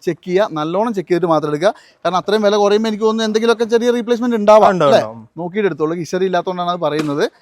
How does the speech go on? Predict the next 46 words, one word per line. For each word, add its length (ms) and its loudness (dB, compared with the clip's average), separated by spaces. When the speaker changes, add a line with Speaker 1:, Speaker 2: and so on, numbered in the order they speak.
Speaker 1:
അപ്പൊ 140 -4
Speaker 2:
അത് 80 4
Speaker 1:
എന്തായാലും 260 8
Speaker 2:
ഏതൊരു 180 8
വണ്ടി 220 4
എടുക്കാണ് 280 0
ഓല് 200 4
ഇവിടെ 160 4
വന്ന് 440 0
Speaker 1:
ആ. 140 -6
Speaker 2:
ഈ 200 2
തല 160 8
തൊട്ട് 280 4
ആ 200 8
തല 180 4
വരെ 320 4
Speaker 1:
ആ. 40 4
Speaker 2:
ചെക്ക് 300 0
ചെയ്തിട്ട് 200 0
എടുത്താൽ 240 -6
മതി. 180 -10
Speaker 1:
അതെ, 200 -12
തല 120 -8
കുത്തി 240 -8
വെച്ചിട്ടും 340 -4
Speaker 2:
എന്ത്, 140 2
Speaker 1:
വേണം 120 0
നോക്കാൻ. 160 -2
Speaker 2:
എങ്ങനെ 200 6
ചെക്ക് 280 -2
ചെയ്തോ. 280 -2
Speaker 1:
<laughs> 60 -2
അല്ലേ? 320 2
Speaker 2:
ഏത് 400 4
രൂപത്തിലും 480 4
Speaker 1:
അതെ. 120 4
Speaker 2:
ചെക്ക് 200 -4
ചെയ്തോട്ടെ. 340 -4
Speaker 1:
പതിനഞ്ച്, 540 2
ജാസ് 400 4
മൂന്ന് 200 -2
ലക്ഷം 200 -2
രൂപയ്ക്ക് 200 -4
ഡീസൽ 260 -2
വണ്ടി 200 2
ട്ടോ. 60 4